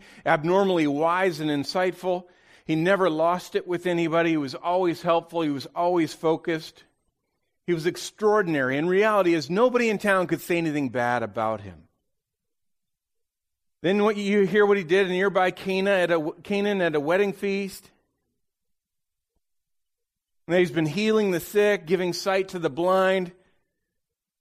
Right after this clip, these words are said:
releasing people of demonic, uh, possession. Everybody's talking about him, and now he's back in hometown. So you've got great expectations, right?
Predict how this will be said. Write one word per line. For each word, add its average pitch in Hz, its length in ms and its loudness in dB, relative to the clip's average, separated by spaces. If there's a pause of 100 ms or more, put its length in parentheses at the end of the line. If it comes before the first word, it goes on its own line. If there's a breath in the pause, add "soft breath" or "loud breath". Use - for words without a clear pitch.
releasing 180 560 0
people 190 320 -2
of 143 120 0
demonic, 175 580 0 (420)
uh, 127 160 -4
possession. 190 840 -2 (1120)
Everybody's 220 540 0
talking 190 320 0
about 143 220 0
him, 151 80 -2
and 160 120 -2
now 240 320 2
he's 285 200 0
back 180 420 0
in 202 100 -4
hometown. 180 800 0 (1600)
So - 120 -4
you've 311 180 4
got 196 200 2
great 202 240 4
expectations, 208 800 -2
right? 220 340 -2